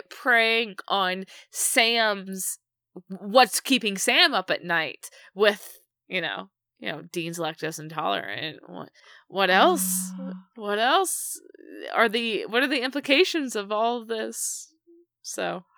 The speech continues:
Speaker 2: I, I definitely sit that she was targeting at Dean because they
Speaker 1: Yeah.
Speaker 2: came as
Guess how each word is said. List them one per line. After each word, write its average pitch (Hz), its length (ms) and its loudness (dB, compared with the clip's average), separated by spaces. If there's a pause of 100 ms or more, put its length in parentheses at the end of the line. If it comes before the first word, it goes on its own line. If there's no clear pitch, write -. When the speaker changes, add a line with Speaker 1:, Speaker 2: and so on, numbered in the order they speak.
(1040)
Speaker 2:
I, 254 480 8
I 254 160 10
definitely 247 760 4
sit 220 440 0
that 208 180 0
she 220 200 -2
was 196 160 0
targeting 185 800 0
at 185 300 -4
Dean 165 300 -10
because 202 500 -2
they 214 160 2
Speaker 1:
Yeah. 170 180 2
Speaker 2:
came 214 420 -6
as 190 480 -2